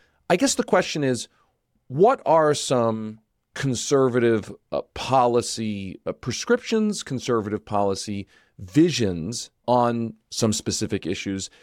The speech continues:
that, that are conservative as you define it, but,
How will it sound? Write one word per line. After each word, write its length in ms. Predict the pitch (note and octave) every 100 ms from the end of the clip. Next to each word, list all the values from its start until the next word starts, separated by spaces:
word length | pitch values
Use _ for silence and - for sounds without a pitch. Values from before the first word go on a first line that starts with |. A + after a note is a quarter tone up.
| _ _ -
that, 300 | C#3+ D3 _ _ -
that 240 | C#3 C#3+ -
are 260 | D3+ G3+ A#3+
conservative 880 | - D3+ B2+ - G3+ G#3 D3 A#2+
as 160 | A2 G2
you 100 | B2
define 520 | A2 A2 - F3+ D#3
it, 180 | G2+ - _ _
but, 280 | - C#3 -